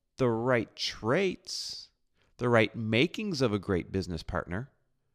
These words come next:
a few common but important threads, and you're gonna take all of that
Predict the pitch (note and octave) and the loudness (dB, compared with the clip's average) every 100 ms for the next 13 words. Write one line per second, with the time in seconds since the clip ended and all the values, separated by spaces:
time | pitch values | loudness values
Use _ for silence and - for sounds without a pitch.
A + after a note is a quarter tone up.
0 | _ _ _ _ _ _ _ _ - G#2+ | _ _ _ _ _ _ _ _ -6 -6
1 | - D3+ D#3+ B2 - _ _ _ - D#3 | -2 0 0 0 -8 _ _ _ -4 2
2 | C#3 D3 D#3+ D#3+ D3+ C3+ B2 C#3+ G2 G#2+ | 4 4 2 2 4 4 2 0 -2 -4
3 | - A2+ F3 C3+ C#3 - - _ _ _ | -2 0 0 -2 -6 -16 -18 _ _ _
4 | _ _ _ _ _ - - D3 D3+ D3+ | _ _ _ _ _ -8 -2 0 2 0
5 | - - D#3 G#3 E3+ C3 A2 G2+ E2 F#2 | -2 -4 0 0 2 4 4 2 0 -4
6 | - | -4